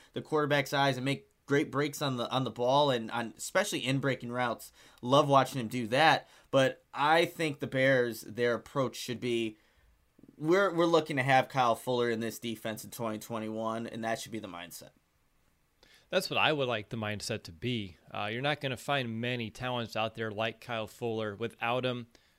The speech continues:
Speaker 2: uh, unless you go spend money at the position in free agency or high draft pick, again, very similar to the nickel corner. I, I think you're almost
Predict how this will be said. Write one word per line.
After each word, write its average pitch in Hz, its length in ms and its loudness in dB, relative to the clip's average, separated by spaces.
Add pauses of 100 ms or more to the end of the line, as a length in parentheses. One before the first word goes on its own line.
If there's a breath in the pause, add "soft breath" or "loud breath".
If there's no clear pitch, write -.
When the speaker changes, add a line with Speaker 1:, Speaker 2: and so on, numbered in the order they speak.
(160 soft breath)
Speaker 2:
uh, 101 160 -6
unless 123 260 -4
you 135 60 -6
go 135 120 0
spend 135 320 -2
money 143 400 0
at 131 120 -2
the 120 80 -12
position 127 460 -2
in 120 80 -4
free 139 200 -2
agency 135 520 -2
or 120 260 0
high 139 160 4
draft 160 260 0
pick, 131 160 -2
again, 131 300 -2
very 131 180 -2
similar 135 320 -4
to 120 140 -6
the 110 80 -6
nickel 147 240 -6
corner. 104 420 -12 (480 soft breath)
I, 117 200 -4 (100)
I 127 80 -6
think 143 300 -10
you're 127 140 -4
almost 139 560 0